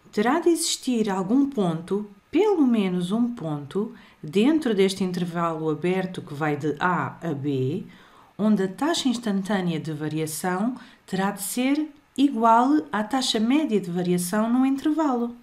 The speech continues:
E o que é que isso nos está a dizer em termos visuais, em termos gráficos? Então, se quisermos calcular a taxa média de variação neste intervalo A B, isso vai corresponder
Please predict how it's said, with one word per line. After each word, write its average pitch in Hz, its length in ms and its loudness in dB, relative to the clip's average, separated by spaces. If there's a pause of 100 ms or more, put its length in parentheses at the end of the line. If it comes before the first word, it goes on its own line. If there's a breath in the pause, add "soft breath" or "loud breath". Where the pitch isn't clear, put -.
(180)
E 277 100 2
o - 20 4
que 320 120 2
é 381 40 6
que 370 120 0
isso 330 200 0
nos 277 120 4
está 254 180 -4
a 233 40 -2
dizer 214 360 0
em 220 100 2
termos 208 720 0
visuais, 180 920 -2
em 170 140 -2
termos 196 640 0
gráficos? 165 840 -4 (360 soft breath)
Então, 185 400 -2
se - 160 -4
quisermos 240 460 0
calcular 175 680 -4 (140)
a 165 80 -10
taxa 277 380 0
média 160 400 0
de 135 80 -4
variação 147 840 -4
neste 233 360 0
intervalo 143 680 -2
A 151 120 0
B, 139 520 -2 (280 loud breath)
isso 262 280 2
vai 180 200 0
corresponder 190 880 -2